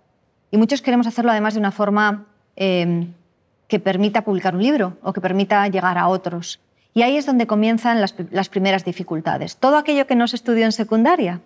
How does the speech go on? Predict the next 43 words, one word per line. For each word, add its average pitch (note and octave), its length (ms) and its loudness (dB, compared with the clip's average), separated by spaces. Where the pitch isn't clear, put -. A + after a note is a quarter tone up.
todo A3 160 2
aquello A3 320 0
que A3 120 0
no G#3 100 0
se, G#3 420 0
que G#3 120 0
se G3+ 100 -2
despreció A3+ 640 0
porque G3+ 220 -4
¿para F#3 180 -4
qué B3+ 140 0
me A#3+ 100 -2
va A#3+ 80 -2
a - 20 -6
servir A#3 300 -2
a A3 40 0
mí A3+ 260 2
la A3+ 100 2
gramática A3+ 640 0
y A3+ 60 -4
para A3+ 180 -2
qué A3 140 0
me A3+ 100 4
va G#3+ 100 2
a G#3+ 40 -2
valer A3 300 2
si A3 120 -4
me G#3 80 2
entiende G#3 380 2
la G#3 80 0
gente? A3 400 -2
Todo A#3+ 160 2
eso C4 120 -4
se A#3+ 100 -6
comienza A3+ 260 0
a A3+ 40 -4
valorar A3+ 440 0
en G3+ 180 -2
el G3 160 2
momento G#3 240 0
en A3 80 2
el G3 80 0
que, E3+ 320 -4